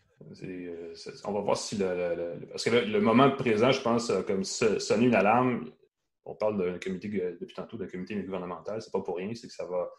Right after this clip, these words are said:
on sent que ça va bouger. J'ai hâte de voir si ça va bouger dans la bonne direction, puis si on va s'en reparler dans un an, puis faire comme, ouais, ils ont vraiment appliqué les bonnes, euh, les bonnes stratégies pour, pour se,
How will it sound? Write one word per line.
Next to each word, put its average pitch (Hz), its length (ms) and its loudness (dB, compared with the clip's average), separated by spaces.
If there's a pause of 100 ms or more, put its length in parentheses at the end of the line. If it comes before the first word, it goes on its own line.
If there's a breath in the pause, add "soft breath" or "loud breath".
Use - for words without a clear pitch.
(200 loud breath)
on 101 120 0
sent 185 120 4
que 160 60 2
ça 147 80 6
va 131 80 10
bouger. 120 260 8
J'ai 143 80 6
hâte 170 120 10
de 147 40 12
voir 165 160 10
si - 60 0
ça 139 80 8
va 123 60 8
bouger 113 120 4
dans 156 80 10
la 123 60 10
bonne 127 160 10
direction, 117 440 6
puis 147 120 -4
si - 100 -4
on 120 80 4
va 107 140 6
s'en 101 160 4
reparler 110 240 8
dans 104 200 6
un 95 140 4
an, 110 120 6
puis 120 60 -4
faire 104 140 8
comme, 92 160 4
ouais, 107 140 8
ils 92 80 2
ont 90 60 2
vraiment 95 180 6
appliqué 104 320 -2
les 101 100 0
bonnes, 92 340 2 (760)
euh, 80 520 -4 (360)
les - 80 -20
bonnes 98 100 -12
stratégies - 460 -16
pour, - 260 -20
pour - 100 -20
se, - 120 -10